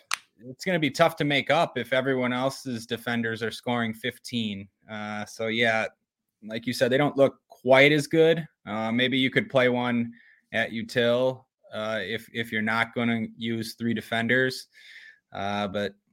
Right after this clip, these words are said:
yeah, it also might be a mistake. Uh, yeah.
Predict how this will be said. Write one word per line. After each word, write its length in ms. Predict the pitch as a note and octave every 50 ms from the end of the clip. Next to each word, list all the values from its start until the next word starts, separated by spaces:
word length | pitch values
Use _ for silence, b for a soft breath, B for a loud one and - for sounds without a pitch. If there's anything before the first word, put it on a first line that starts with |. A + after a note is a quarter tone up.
| _ _
yeah, 320 | G#2+ A2 G#2+ A2 G#2+ G#2
it 40 | G#2
also 220 | A2 G#2+ - - G#2+
might 240 | G#2 G#2 G2+ G2+
be 120 | - G#2 G2
a 20 |
mistake. 600 | F#2 F#2 G2 - - - G2 F#2+ F#2+ F#2 - - -
Uh, 300 | D#2+ D#2+ D#2+ D#2 F#2 G#2+ - _ _ _ _ _ _ _ _ _ _ _ _ _ _ _ _ _ _ _ _ _ _ _ _ _ _ _ - - - - _ _ _ _ _ _
yeah. 320 | - D3 D3 A2 G2+ G2+